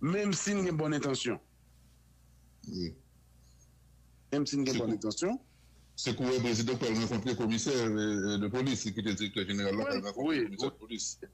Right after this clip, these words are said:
Speaker 1: Oui, an prensip, sa pa fèt. Ou di mwen, swa fè l, fò direktè polis a kanpe bon kote ou.
Speaker 2: Akonpaye ou, se sa.
Speaker 1: Konprann? Paske se, se, se te ti prensip, wi. Men ti prensip, sa, lè nou pa respekte, nou kraze machin nan.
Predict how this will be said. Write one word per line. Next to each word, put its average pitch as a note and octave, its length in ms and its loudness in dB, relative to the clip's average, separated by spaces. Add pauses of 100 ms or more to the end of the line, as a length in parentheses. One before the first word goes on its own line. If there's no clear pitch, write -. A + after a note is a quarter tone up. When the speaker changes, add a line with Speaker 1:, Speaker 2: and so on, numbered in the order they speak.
(260)
Speaker 1:
Oui, C3+ 320 4
an B2 160 0
prensip, D3 320 0
sa E3 160 0
pa C#3+ 160 0
fèt. - 360 -2 (880)
Ou E3 100 4
di D#3+ 140 2
mwen, D#3 180 2
swa D#3+ 240 0
fè F#3+ 220 -2
l, F3 40 0
fò E3 140 2
direktè D3+ 340 0
polis D3 300 0
a C#3+ 80 -2
kanpe D3 300 0
bon C#3+ 140 2
kote C3+ 200 2
ou. G2 160 0 (560)
Speaker 2:
Akonpaye F#2 480 2
ou, D#2 160 0
se F2 160 -4
sa. D2 160 -4 (640)
Speaker 1:
Konprann? A#3+ 460 2
Paske C#3 280 -2
se, B3+ 220 0
se, C4+ 160 0
se C4 160 0
te C4+ 240 0
ti - 160 -6
prensip, C#4 480 0
wi. D#4 160 2 (340)
Men G3 140 2
ti B3+ 180 0
prensip, A#3+ 380 0
sa, A3 180 0
lè G#3+ 140 2
nou G#3+ 100 2
pa G#3+ 140 0
respekte, G#3+ 560 0
nou G3 160 0
kraze E3+ 400 0
machin D3+ 400 2
nan. G#2+ 160 -4